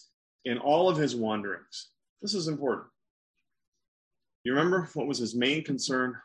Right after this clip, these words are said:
What he missed the most while he was wandering? Worship, the, and specifically the corporate worship. He could worship God personally. That was still, he's writing psalms, he's praying to God, seeking God,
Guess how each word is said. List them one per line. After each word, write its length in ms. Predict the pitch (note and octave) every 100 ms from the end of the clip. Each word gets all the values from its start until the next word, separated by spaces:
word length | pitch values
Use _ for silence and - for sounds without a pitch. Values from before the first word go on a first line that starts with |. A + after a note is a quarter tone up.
| _
What 180 | C#3 D3
he 260 | - D3
missed 580 | C3 C3 D3+ E3 - - -
the 100 | A#2+
most 760 | A#2 A#2+ A2 F#2 - - - - _ _ _ _ _ _ _ _ _ -
while 200 | A2+ A#2+
he 80 |
was 160 | A2+ A2
wandering? 420 | A2 A2 G#2 G2 - _ _ _ _ _ _ - _ _ -
Worship, 560 | A#2+ C#3 D#3 D3 A2 - _
the, 200 | A#2+ C3 -
and 200 | C3+ C3
specifically 680 | - D3 C#3+ F#3+ G3 D#3+ C#3
the 120 | A#2+
corporate 520 | - - F#3+ E3+ D3
worship. 400 | C3 A#2+ - -
He 120 | - D3
could 200 | F#3 E3
worship 460 | G#3 A3+ - G3+
God 280 | D3+ D3 C#3+ -
personally. 640 | F#3+ G3+ - D3+ A#2 G2+ - _ _ _
That 180 | C3+ C#3
was 180 | D#3 C#3+
still, 440 | - F3+ E3+ - - -
he's 200 | B2 A2+
writing 340 | C#3 D#3+ D#3
psalms, 600 | - E3+ D#3+ E3 E3 D#3
he's 200 | C3+ A2+
praying 400 | - D#3 D3+ D#3
to 60 | C#3
God, 360 | B2+ C#3 C#3 -
seeking 340 | C#3 C3+ C3
God, 280 | B2+ B2+